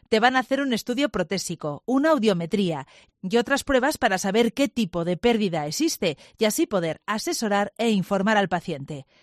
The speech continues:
Además, hay que tener en cuenta muchos factores, como la edad o el tipo de pérdida, que hace que cada caso sea diferente.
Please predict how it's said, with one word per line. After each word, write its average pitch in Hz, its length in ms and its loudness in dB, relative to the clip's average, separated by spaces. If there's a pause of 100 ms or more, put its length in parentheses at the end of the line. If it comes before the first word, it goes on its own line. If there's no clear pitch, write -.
(320)
Además, 226 480 2
hay 208 120 0
que 214 100 0
tener 220 260 0
en 247 80 -2
cuenta 214 300 2
muchos 214 320 0
factores, 208 580 0 (200)
como 202 240 2
la 165 160 -2
edad 214 260 4 (220)
o 226 140 2
el 190 120 0
tipo 294 260 0
de 202 140 0
pérdida, 214 500 -2 (240)
que 196 120 0
hace 247 260 0
que 277 100 -2
cada 277 220 0
caso 247 340 0
sea 233 360 2
diferente. 151 680 -8